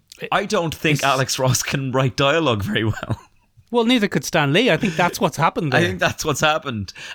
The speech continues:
Speaker 1: And Alex Ross has found a way to be like, "Oh, I'm just, I'm mimicking one of the greats, you know,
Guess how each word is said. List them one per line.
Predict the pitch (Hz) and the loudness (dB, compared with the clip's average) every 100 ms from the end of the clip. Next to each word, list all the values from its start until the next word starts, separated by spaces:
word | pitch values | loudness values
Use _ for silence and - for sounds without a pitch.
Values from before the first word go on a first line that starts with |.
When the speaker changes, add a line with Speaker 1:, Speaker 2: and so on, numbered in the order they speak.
| - | -4
Speaker 1:
And | 131 131 127 - | -2 -2 -4 0
Alex | 160 175 143 | 2 2 0
Ross | 143 135 131 | 2 2 0
has | 113 | -2
found | 135 120 | 0 0
a | 120 | 2
way | 123 | 2
to | 120 | 2
be | 120 | 0
like, | 113 101 - | 0 0 0
"Oh, | 143 | 2
I'm | 147 143 | 2 2
just, | 156 - | 0 0
I'm | 131 143 | 0 2
mimicking | 175 165 131 135 | 0 -2 0 0
one | 123 | 0
of | |
the | 101 | -2
greats, | - 139 143 - - - - | 0 0 0 -2 -6 -6 -4
you | 117 | 0
know, | 123 | 0